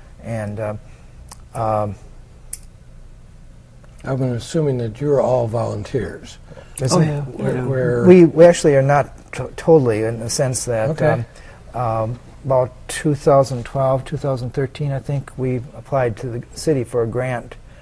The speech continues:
Speaker 1: for advocacy, and, uh, Carolyn Warner was hired as a
Speaker 2: Oh, yeah.
Speaker 1: part-time
Speaker 2: Mm-hmm.
Speaker 1: as a, uh, advocate for L G B T seniors.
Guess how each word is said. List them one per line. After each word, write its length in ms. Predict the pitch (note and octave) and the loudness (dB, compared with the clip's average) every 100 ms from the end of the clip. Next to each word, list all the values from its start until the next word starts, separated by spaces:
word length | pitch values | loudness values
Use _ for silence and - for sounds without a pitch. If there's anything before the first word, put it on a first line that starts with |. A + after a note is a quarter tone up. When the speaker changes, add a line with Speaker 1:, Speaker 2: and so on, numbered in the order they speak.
| - | -4
Speaker 1:
for 120 | C3 | 0
advocacy, 760 | A#2+ B2+ B2+ B2 - - G2+ G#2 - - - - | 2 0 -2 -4 -6 -4 -6 -8 -14 -20 -20 -12
and, 340 | G#2+ A2 G#2+ | -10 -8 -10
uh, 340 | A2 G#2+ G2+ A2 - - | -8 -6 -6 -8 -14 -12
Carolyn 320 | - D3 A#2+ | -4 -2 -2
Warner 280 | A#2 B2 B2 | -2 -2 -2
was 180 | A2 G#2+ | -2 -4
hired 420 | - A#2+ G#2 A2 - - - - - | 0 2 2 -2 -10 -20 -20 -20 -14
as 160 | - A#2 | -10 -10
a 40 | |
Speaker 2:
Oh, 20 | - | -8
yeah. 80 | - | 0
Speaker 1:
part-time 500 | B2+ D3+ C3 B2 A#2 | 0 2 0 -2 -4
Speaker 2:
Mm-hmm. 220 | C#3 B2+ C3 | -8 -6 0
Speaker 1:
as 340 | B2+ A#2+ A#2 - | 2 2 0 -4
a, 240 | B2 A2+ | -2 -2
uh, 120 | A2+ A2+ - - | -2 -4 -8 0
advocate 580 | C#3 B2 - A2+ - - - - - - - - | 2 2 -2 -6 -8 -18 -20 -20 -20 -20 -18 -4
for 200 | B2 A2+ | 0 0
L 180 | A2 G#2+ | 0 -4
G 100 | G#2 | -6
B 120 | A2 | -8
T 200 | - A#2+ | -8 -8
seniors. 600 | - B2+ A#2 G#2 G#2+ | -4 -4 -2 -4 -6